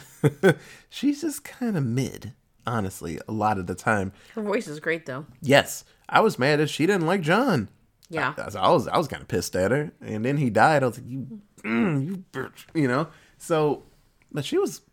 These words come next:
Speaker 1: fine. But other people were way better, you know? John, John was a fucking shining star in this movie, so.
Speaker 2: Yeah.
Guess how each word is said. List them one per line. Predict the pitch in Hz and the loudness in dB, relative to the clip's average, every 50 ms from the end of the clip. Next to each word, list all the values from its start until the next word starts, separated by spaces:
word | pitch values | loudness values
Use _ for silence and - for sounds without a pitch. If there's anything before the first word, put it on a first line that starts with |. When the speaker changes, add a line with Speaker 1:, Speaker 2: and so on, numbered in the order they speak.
| _ _ _ | _ _ _
Speaker 1:
fine. | - - 165 87 98 143 180 - - - _ _ _ _ _ _ | -20 -14 -10 -8 -6 -6 -6 -8 -12 -20 _ _ _ _ _ _
But | 196 220 202 - - _ _ _ - - - - _ _ _ _ _ _ _ - - | 0 0 0 -2 -4 _ _ _ -20 -20 -20 -20 _ _ _ _ _ _ _ -2 0
other | 147 151 165 156 | 2 4 4 2
people | 135 - - 170 165 160 143 143 | 2 0 -2 -2 -2 0 -2 0
were | 143 170 185 175 | 2 2 0 0
way | 156 147 - - 240 - - 202 196 | 0 0 0 0 2 2 2 0 0
better, | 180 175 175 160 143 123 107 98 - - - | 4 6 6 8 8 6 6 4 2 -2 -2
you | 113 113 | -2 0
know? | 127 151 202 - | 0 0 0 -2
John, | 143 131 143 240 339 392 403 339 233 139 - - | -2 -2 -2 -2 -2 -2 -2 -2 -2 -4 -4 -6
John | - - 190 339 370 | -8 -6 -6 -6 -6
was | 349 294 | -6 -8
a | 240 | -8
fucking | - - - 302 - - 254 | -8 -6 -6 -6 -6 -6 -6
shining | - - 277 302 330 311 | -4 -4 -2 -2 -2 -4
star | 285 - - - 349 339 | -6 -6 -6 -6 -4 -4
in | 294 233 | -4 -4
this | - - - | -4 -4 -6
movie, | 120 110 90 76 80 | -6 -6 -6 -6 -8
so. | - - 101 92 90 - - | -6 -6 -4 -4 -4 -6 -10
Speaker 2:
Yeah. | - 160 135 - - - | -14 -14 -14 -14 -14 -14